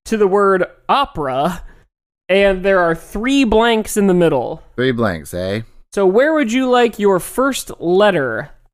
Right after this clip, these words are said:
Speaker 2: Under rock.
Speaker 1: That word begins with the letter W.
Speaker 2: Rock wall.
Speaker 1: Rock wall is correct.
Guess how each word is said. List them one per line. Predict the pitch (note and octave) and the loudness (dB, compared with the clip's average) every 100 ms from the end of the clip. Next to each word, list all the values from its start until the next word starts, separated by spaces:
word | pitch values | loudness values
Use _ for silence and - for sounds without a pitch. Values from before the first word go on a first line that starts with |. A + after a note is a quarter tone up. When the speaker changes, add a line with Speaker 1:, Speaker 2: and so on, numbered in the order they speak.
| - | -2
Speaker 2:
Under | E3 F#3 F3+ | 0 2 2
rock. | C#3+ G#2 - - - _ _ _ _ _ _ | 2 0 -2 -16 -20 _ _ _ _ _ _
Speaker 1:
That | G3+ A#3+ B3+ F#3+ | -2 0 -2 0
word | A#3 A#3+ A3 | 2 2 2
begins | G3 F#3+ G3+ B3 A#3 F3 D#3 | -2 0 2 2 2 0 0
with | E3 E3 | -2 -2
the | E3+ | -4
letter | D#3 F3 F3 D#3+ | -2 0 2 0
W. | D3 D3 G#3 C4+ C4+ G#3+ F3+ D#3+ C#3+ B2+ A#2 F2 - _ _ _ _ | -2 -4 0 0 0 0 0 2 0 -2 -6 -14 -18 _ _ _ _
Speaker 2:
Rock | A2+ D3 F3 F3+ - - | 2 4 2 0 -8 -20
wall. | G2 B2 E3+ D3 A#2+ F#2+ D#2 - | -6 2 4 4 2 0 -4 -6
Speaker 1:
Rock | G3 D4+ F4 - | 0 2 2 2
wall | C#4 E4 D#4+ D4 | 2 2 2 2
is | C4+ A#3 | 0 -2
correct. | - B3+ B3 C4 C4+ G3+ G3 - - | -4 0 2 2 2 0 -4 -10 -20